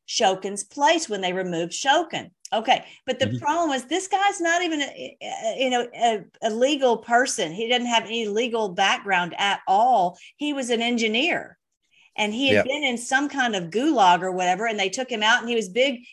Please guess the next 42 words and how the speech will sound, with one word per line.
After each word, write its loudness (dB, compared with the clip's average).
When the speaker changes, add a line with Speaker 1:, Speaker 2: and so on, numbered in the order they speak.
Speaker 1:
You -6
know, 2
everyone 0
was -4
thought, 2
"Oh, 4
he -8
was -8
terrific," -4
and -2
he 0
is. -2
Uh, 2
it -4
sounds -2
like -4
Speaker 2:
Mm-hmm. -8
Speaker 1:
he -2
is -4
a -16
terrific -4
guy, 2
but 4
he -2
has 2
no, 2
you -6
know, -4
they -2
thought, 4
"Well, -2
he -2
would -4
never 2
be 0
able 0
to -6
do 2
anything, -6
uh, 4
legally -2
to -2